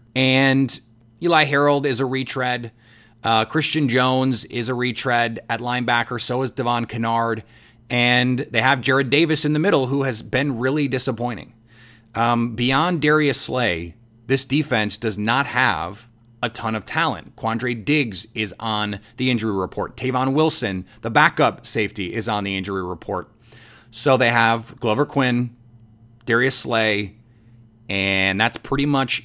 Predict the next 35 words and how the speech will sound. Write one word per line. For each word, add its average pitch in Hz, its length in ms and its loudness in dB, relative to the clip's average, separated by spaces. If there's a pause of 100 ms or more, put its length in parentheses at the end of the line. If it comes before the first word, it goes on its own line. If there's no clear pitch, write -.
it. 135 300 0
Nevin 120 280 0
Lawson 127 340 0
is 120 120 -4
the 117 120 -4
other 120 200 -2
corner. 113 500 -4 (340)
Behind 127 420 2
him, 123 100 0
Jalen 117 360 0
Tabor, 127 400 0
who 113 140 -2
has 98 140 -2
not 104 380 0
been 139 240 2
good 131 320 0
for 135 100 -4
this 135 200 -2
team, 131 420 -2
Jamal 104 420 -4
Agnew. 131 500 2
It's 131 180 -4
a 180 40 0
bunch 160 380 0
of, 156 340 0
really, 180 260 6
it's - 120 0
a 139 40 0
bunch 139 260 2
of 110 100 -4
no 113 160 2
ones. - 440 -8 (120)
And 123 380 2 (180)
this 143 260 0
is, 156 360 4